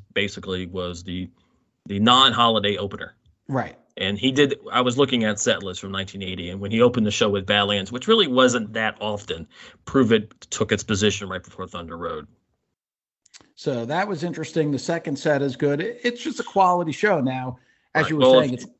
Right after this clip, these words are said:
Speaker 2: I'm
Speaker 1: we,
Speaker 2: sorry,
Speaker 1: if
Speaker 2: go
Speaker 1: we
Speaker 2: ahead.
Speaker 1: gotta talk about the second set, we gotta talk about Because the Night and that three-minute guitar <laughs> solo.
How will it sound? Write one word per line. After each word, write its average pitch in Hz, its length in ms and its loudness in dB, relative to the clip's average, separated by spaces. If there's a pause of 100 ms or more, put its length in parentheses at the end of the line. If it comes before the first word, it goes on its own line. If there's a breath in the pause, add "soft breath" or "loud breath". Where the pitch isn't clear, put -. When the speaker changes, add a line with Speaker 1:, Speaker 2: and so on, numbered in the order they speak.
(300)
Speaker 2:
I'm 143 100 0
Speaker 1:
we, 127 80 0
Speaker 2:
sorry, 135 140 -4
Speaker 1:
if 123 60 -4
Speaker 2:
go 120 60 -4
Speaker 1:
we 113 120 2
Speaker 2:
ahead. - 220 -14
Speaker 1:
gotta 143 200 4
talk 151 180 2
about 131 180 2
the 120 80 -10
second 127 300 -2
set, 170 300 0
we 107 80 -10
gotta 110 200 -4
talk 107 240 -4
about 104 220 -8
Because 101 300 -8
the 95 100 -12
Night 104 320 0
and 98 120 -8
that 101 120 -8
three-minute 113 640 0
guitar 117 380 0
<laughs> - 100 -2
solo. - 560 0